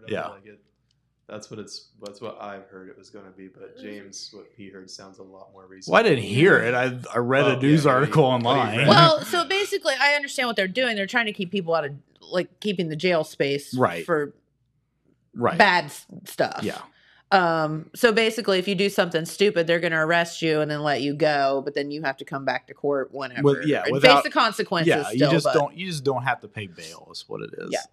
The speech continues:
Speaker 3: So, okay.
Speaker 2: But people are freaking out saying it's the purge.
Speaker 3: Um,
Speaker 2: <laughs> Because
Speaker 3: for
Speaker 2: it's,
Speaker 3: the love of
Speaker 2: because
Speaker 3: God,
Speaker 2: it's, like,
Speaker 3: really?
Speaker 2: a two-week window that they're, like, testing it or whatever.
Speaker 3: Oh.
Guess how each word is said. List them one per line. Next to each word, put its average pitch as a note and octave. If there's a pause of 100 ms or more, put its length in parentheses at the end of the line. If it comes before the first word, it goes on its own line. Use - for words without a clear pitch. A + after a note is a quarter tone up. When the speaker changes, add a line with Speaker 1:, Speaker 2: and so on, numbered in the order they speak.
Speaker 3:
So, F#3+
okay. E3 (420)
Speaker 2:
But C3
people D3
are G#2+
freaking G2+
out G2 (100)
saying G2
it's F2+
the G2+
purge. G#2 (380)
Speaker 3:
Um, D#3+
Speaker 2:
<laughs> - (1080)
Because E3+
Speaker 3:
for F3
Speaker 2:
it's, C#4+
Speaker 3:
the C4
love F#3
of E3
Speaker 2:
because F3+ (140)
Speaker 3:
God, F3+
Speaker 2:
it's, -
like, D#3+
Speaker 3:
really? A3+
Speaker 2:
a -
two-week F#3
window C3+
that G#2
they're, A2+
like, G2+
testing G2+
it E2+
or F2+
whatever. - (180)
Speaker 3:
Oh. D#3